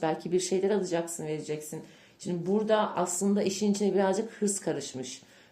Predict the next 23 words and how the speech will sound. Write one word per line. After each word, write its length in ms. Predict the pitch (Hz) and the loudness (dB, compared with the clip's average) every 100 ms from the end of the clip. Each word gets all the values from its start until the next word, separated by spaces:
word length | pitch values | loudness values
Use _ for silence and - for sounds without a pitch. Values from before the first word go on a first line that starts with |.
| - | -8
Ee, 160 | 131 - | -4 0
belki 320 | 160 170 185 | 0 2 2
birazcık 460 | 185 175 175 - - | 4 4 2 -2 -2
ego 320 | 151 160 170 | 2 2 2
karışmış. 720 | 190 160 151 - 139 135 - - _ _ - | 2 2 0 -4 -6 -6 -8 -16 _ _ -8
Ee, 420 | 135 131 127 127 127 | -4 -2 -4 -4 -2
belki 340 | 151 151 180 | -2 0 0
birazcık 460 | 156 151 147 160 - | 2 2 0 -4 -10
kin 380 | - 165 143 | -4 -2 -2
karışmış. 580 | 127 131 120 117 120 120 | -4 -4 -4 -4 -8 -4
Yani 280 | 139 135 131 - | -2 -2 -6 -6
karışan 520 | - 170 180 226 247 | 0 2 2 0 -2
şey, 340 | - 151 131 - - _ _ | 0 -2 -2 -6 -18 _ _
burada 420 | 160 190 165 131 - | -2 0 0 -2 -4
işinin 340 | - 160 202 | -6 0 2
içine 380 | - - 135 139 | 0 -4 -6 -6
kattığın 480 | 160 - - 175 170 | -10 -12 -6 -4 -4
şey 340 | - 151 240 | -4 -2 -2
aslında 460 | - 156 - 151 147 | -4 -4 -6 -6 -4
pek 220 | 170 175 | -4 -4
de 140 | 143 - | -6 -2
olumlu 420 | 160 151 156 180 | -2 -2 -4 -2
değil. 220 | 131 120 | -2 -4